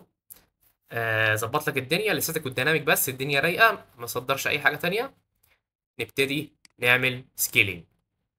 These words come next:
في الاكس وفي اتجاه الواي. تمام، طبعًا بنقسم الاستاتيك على الديناميك، الاستاتيك في اتجاه اكس على الديناميك في اتجاه اكس، والفاكتور المفروض ان هو يطلع اكتر من واحد،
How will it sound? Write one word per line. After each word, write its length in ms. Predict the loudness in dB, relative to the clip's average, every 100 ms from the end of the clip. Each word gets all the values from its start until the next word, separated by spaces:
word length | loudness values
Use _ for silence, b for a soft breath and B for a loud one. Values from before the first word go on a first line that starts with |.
| _ _ _
في 120 | -6
الاكس 380 | 0 2 2 2
وفي 140 | -2
اتجاه 220 | -4 -4
الواي. 300 | -4 -8 -12 -14 _ _ _ _ _ _ _
تمام، 200 | -4 -2
طبعًا 200 | 2 4
بنقسم 340 | 4 2 0 -2
الاستاتيك 440 | -4 0 0 0
على 100 | 0
الديناميك، 520 | -2 -6 -6 -10 -18 -20 _ _ _
الاستاتيك 300 | -4 -2 -2
في 80 | -4
اتجاه 340 | -2 0 2
اكس 360 | 2 0 0 -4 _ _ _ _ _
على 380 | 2 6 4 2 _ _ -14
الديناميك 380 | -6 -4 -4
في 80 | -6
اتجاه 260 | -4 0 0
اكس، 400 | -2 -2 -2 -4 -14 B B _
والفاكتور 480 | -8 2 2 4 0
المفروض 460 | 0 -2 -2 -2 0
ان 120 | 0
هو 240 | 0 2
يطلع 400 | 2 0 0 0
اكتر 260 | 0 0 -2
من 120 | -2
واحد، 320 | -2 -4 -6